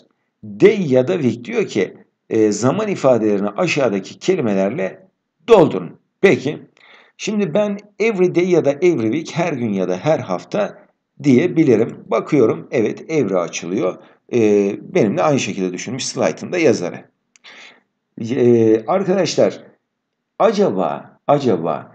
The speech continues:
saatlerden önce ya da night kelimesinden önce hangi zaman edatı kullanılır? Ee, at night ve saatlerden önce de mesela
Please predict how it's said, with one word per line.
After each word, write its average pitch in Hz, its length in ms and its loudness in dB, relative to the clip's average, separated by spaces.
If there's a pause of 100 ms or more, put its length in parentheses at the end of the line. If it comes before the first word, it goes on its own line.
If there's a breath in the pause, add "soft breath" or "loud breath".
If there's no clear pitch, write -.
(100)
saatlerden 170 920 -2
önce 127 160 -6
ya 123 120 -2
da 104 100 -2
night 104 520 -4
kelimesinden 104 600 -4
önce 98 340 -6 (180)
hangi 165 480 -6
zaman 117 600 -6 (100)
edatı 90 340 -8
kullanılır? 82 640 -10 (520 soft breath)
Ee, 98 80 -2
at 170 520 -2
night 127 460 -8 (340)
ve 110 160 -6
saatlerden 113 680 -4
önce 92 220 -4
de 104 40 -4
mesela 107 300 -8